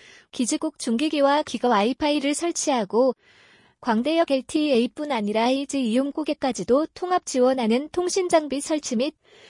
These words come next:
네트워크 상황실 운영 등 트래픽 지원 대책을 통해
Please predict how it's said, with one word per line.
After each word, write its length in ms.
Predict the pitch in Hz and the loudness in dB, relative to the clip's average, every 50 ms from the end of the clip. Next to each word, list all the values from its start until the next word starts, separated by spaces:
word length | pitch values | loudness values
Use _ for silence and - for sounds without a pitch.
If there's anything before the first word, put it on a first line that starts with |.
| - _ _ | -20 _ _
네트워크 640 | - 220 214 214 - - 330 339 330 - - 320 330 | -2 -2 -2 0 0 0 0 0 0 0 -2 -2 -2
상황실 520 | - - 359 381 381 359 359 - 370 339 | -2 -2 0 2 0 0 0 2 2 2
운영 300 | 285 240 226 240 262 254 | 4 4 2 2 2 0
등 300 | 240 - 269 302 311 302 - _ _ _ - | 0 0 0 -2 -2 -8 -14 _ _ _ -8
트래픽 460 | - 415 214 220 - - 349 320 - | -4 -2 -2 -2 0 -2 -2 -4 -2
지원 340 | - - 233 233 254 285 262 | 0 0 2 2 0 0 -2
대책을 460 | 262 208 196 - 302 262 277 302 285 | -2 -4 -2 -2 -2 -2 -2 -2 -4
통해 420 | - 269 226 196 190 214 277 302 | -4 -4 -4 -2 -2 -2 -4 -4